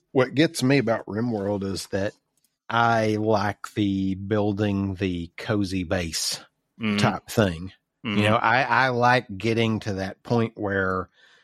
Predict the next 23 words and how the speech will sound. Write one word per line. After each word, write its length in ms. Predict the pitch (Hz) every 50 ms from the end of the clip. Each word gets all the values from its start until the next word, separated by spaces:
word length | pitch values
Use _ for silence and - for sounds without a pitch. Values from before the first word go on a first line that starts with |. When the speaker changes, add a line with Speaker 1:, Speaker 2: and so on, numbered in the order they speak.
| _ _ _ _ _ _
Speaker 1:
you 220 | - 123 110 107
do 280 | 101 98 120 120 120 117
become 800 | 107 110 110 98 - - 120 110 104 101 98 98 95 92 101 - _ _ _ _ - 113
basically, 960 | 104 110 107 101 - - 110 - - 101 101 98 95 95 92 90 90 87 - - _ _ _ _ _ _ _ _ _ _ _ _ _ _ _ _ _ _ _ _ _ _ _ _ _ _ _ _ _ _ _ _ _ _ _ -
like, 160 | 98 95 - _ _
fully 480 | - - - 160 151 139 135 127 113
functional, 680 | 101 - - 127 120 107 - - - 113 107 101 98 95
self-sufficient 960 | - - - 113 107 98 - - - 101 92 - - 107 92 - - 87 78 - _ _ _ _ _ _ _ _
Speaker 2:
Mm-hmm. 400 | - 113 107 104 107 104 101 101 _ - -
Speaker 1:
in 160 | 120 107 95
it. 280 | 87 - - - - - _ _ _ _ _ _ _ -
And 160 | 131 113 107 110
aside 480 | 101 - - - 120 123 123 120 104
from 240 | - - 120 113 107
some 320 | - - 117 110 101 95
big 280 | 95 95 113 113 110 -
attack 560 | 90 82 - - - 110 110 101 95 - -
or 100 | 104 90
some 500 | - - 110 101 95 90 101 110 107 110 -
ma-, 460 | 131 110 107 104 101 104 110 110 117 - - - - - -
like, 180 | - 95 90 95
massive 680 | 95 101 101 104 107 107 101 - - 98 87 85 87
disaster, 760 | 92 101 92 87 104 98 101 101 95 - - - 85 78 76